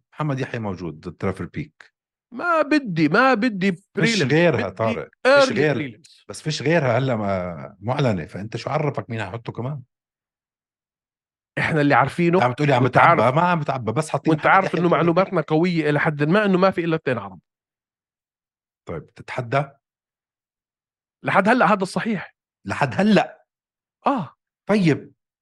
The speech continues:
Speaker 1: مش
Speaker 2: إن شاء
Speaker 1: حيضلوا
Speaker 2: الله.
Speaker 1: هيك، هذا اللي عم بقول لك إياه.
Speaker 2: يا عمي، إن شاء الله، إن شاء الله، إن شاء الله كلامك يكون صح، وأنا أكون حمار وأطلع غلط. يا رب أطلع غلط. هاي أول مرة في حياتك تسمعني تقول: "يا رب أطلع غلط". بس حضلني أحكي في الموضوع.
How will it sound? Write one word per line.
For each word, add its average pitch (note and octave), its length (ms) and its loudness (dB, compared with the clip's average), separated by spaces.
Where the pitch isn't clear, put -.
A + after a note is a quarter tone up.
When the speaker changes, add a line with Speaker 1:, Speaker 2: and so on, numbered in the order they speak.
Speaker 1:
مش A#2 100 -4
Speaker 2:
إن - 40 0
شاء D3 80 2
Speaker 1:
حيضلوا G3+ 160 2
Speaker 2:
الله. E3+ 120 4
Speaker 1:
هيك، F#3 220 0
هذا C3+ 180 0
اللي G#2 100 -4
عم G#2 80 -6
بقول A#2+ 180 -6
لك A2+ 160 -4
إياه. C3 360 2
Speaker 2:
يا B2 60 -2
عمي، F#3+ 220 4
إن F3+ 60 2
شاء G#3 260 2
الله، G3 160 0
إن C#3+ 40 -4
شاء F#3 200 0
الله، D3 140 -2
إن C3+ 40 -8
شاء G3 180 0
الله D3+ 120 0
كلامك D3+ 360 0
يكون D3 200 -2
صح، - 220 -2
وأنا D3 140 4
أكون D#3+ 240 2
حمار F3 260 2
وأطلع F3 260 0
غلط. E3+ 300 2
يا C#3+ 60 -4
رب F3 220 0
أطلع E3 240 0
غلط. D#3 340 -6
هاي E3 120 2
أول G3 200 4
مرة F#3+ 160 0
في C#3 80 -14
حياتك F3 360 -2
تسمعني D3 360 0
تقول: D3 280 -2
"يا D3+ 60 4
رب D#3 180 0
أطلع D#3 220 -2
غلط". D3+ 340 -4
بس D#3 120 0
حضلني G#3 340 4
أحكي F3 180 -6
في F3 60 -4
الموضوع. E3 380 -2